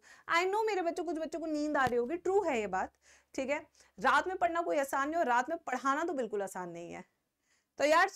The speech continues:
बस अब कितने दिन रह गए तुम्हारे सपनों की इस दौड़ में जो तुम लड़ रहे हो एक साल से? बताओ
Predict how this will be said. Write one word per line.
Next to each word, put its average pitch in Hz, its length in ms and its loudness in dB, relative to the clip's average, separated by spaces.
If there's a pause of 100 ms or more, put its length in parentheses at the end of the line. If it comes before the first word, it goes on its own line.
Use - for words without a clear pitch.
(100)
बस 320 280 2
अब - 400 -10
कितने 370 280 -2
दिन 311 200 -2
रह 226 160 0
गए 220 120 -2
तुम्हारे 226 300 -4
सपनों 214 360 -8
की 226 140 -2
इस 220 180 -6 (120)
दौड़ 220 360 6
में 220 280 -2
जो 233 120 0
तुम 240 180 -2
लड़ 214 220 2
रहे 220 100 0
हो 196 60 0
एक 190 120 -6
साल 170 220 -2
से? 190 100 -8
बताओ 190 300 0